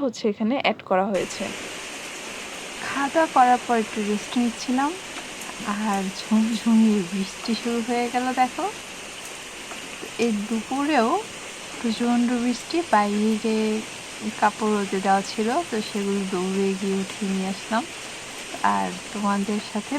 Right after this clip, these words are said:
বারান্দা দিয়ে বৃষ্টিটা উপভোগ করছি, কারণ এই বৃষ্টিটা বেশি টাইম থাকবে না, তাই হচ্ছে ভিজে কোনো লাভ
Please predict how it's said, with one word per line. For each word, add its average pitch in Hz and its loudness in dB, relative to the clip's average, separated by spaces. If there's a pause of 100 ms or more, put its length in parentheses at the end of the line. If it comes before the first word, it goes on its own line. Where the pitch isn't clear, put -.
(120)
বারান্দা 196 4
দিয়ে 226 2 (100)
বৃষ্টিটা 214 0
উপভোগ 220 0 (120)
করছি, 240 -4 (800)
কারণ 214 4 (520)
এই 233 2 (100)
বৃষ্টিটা 226 0 (120)
বেশি 220 0 (480)
টাইম 233 6 (380)
থাকবে 233 2 (120)
না, 226 8 (280)
তাই 208 8 (120)
হচ্ছে 226 -2 (180)
ভিজে 226 2 (140)
কোনো 220 6 (140)
লাভ 180 2